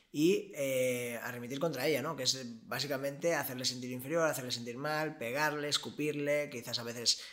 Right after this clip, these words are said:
un maltrato verbal, eh, de alguna forma u otra, creerte superior a otra persona mediante la violencia, ya sea, como te digo, verbal o,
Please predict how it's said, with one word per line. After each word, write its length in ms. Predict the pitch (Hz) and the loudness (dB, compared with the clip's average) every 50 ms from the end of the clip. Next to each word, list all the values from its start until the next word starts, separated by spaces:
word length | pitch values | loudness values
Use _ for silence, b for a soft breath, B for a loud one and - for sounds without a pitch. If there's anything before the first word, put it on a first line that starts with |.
| B B | B B
un 120 | - 113 | -2 0
maltrato 460 | 117 120 127 120 - 131 120 - 127 | 0 0 0 0 -2 -2 0 0 0
verbal, 760 | 117 117 113 110 120 127 131 151 156 151 147 147 156 160 160 B B B B B B | 0 0 -2 -4 -6 -2 2 4 4 4 4 4 2 -2 -4 B B B B B B
eh, 440 | - 123 135 135 135 135 127 131 - | 0 2 4 4 4 4 2 0 -2
de 60 | 139 139 | -2 0
alguna 340 | 147 151 180 202 220 214 | 2 4 6 8 8 8
forma 380 | 202 208 - 202 190 175 156 139 | 8 6 4 4 4 4 4 4
u 120 | 147 165 | 4 6
otra, 560 | 185 190 185 196 202 208 233 269 285 - - - - | 6 4 4 2 2 4 4 2 0 -6 -10 -8 -4
creerte 460 | - 147 151 160 165 160 - 190 185 | 0 2 4 4 2 2 4 10 10
superior 440 | - - 170 151 156 147 160 180 180 | 10 10 10 6 2 4 4 6 6
a 80 | 170 | 4
otra 200 | 156 156 165 156 | 4 2 0 0
persona 680 | 147 156 139 - - 170 165 170 180 202 208 - - - - | 0 2 2 4 4 4 2 2 0 0 -2 -4 -8 -12 -10
mediante 520 | 127 127 123 123 113 120 113 127 120 113 | -6 -4 -2 -2 -4 -4 -4 -4 -4 -2
la 120 | 110 104 104 | -2 -4 -4
violencia, 440 | 110 110 110 147 165 156 135 110 | -4 -2 -2 -2 -2 -2 -4 -4
ya 100 | 98 101 | -2 -2
sea, 200 | 104 - 123 123 | -2 -2 -2 -4
como 180 | 117 104 104 107 | -6 -8 -10 -8
te 100 | 98 101 | -6 -6
digo, 180 | 113 127 110 98 | -6 -6 -6 -6
verbal 460 | 101 98 110 117 120 143 156 156 - - | -8 -6 -4 -2 -2 -2 -2 -4 -6 -6
o, 300 | 123 113 110 107 95 | -6 -4 -2 -4 -4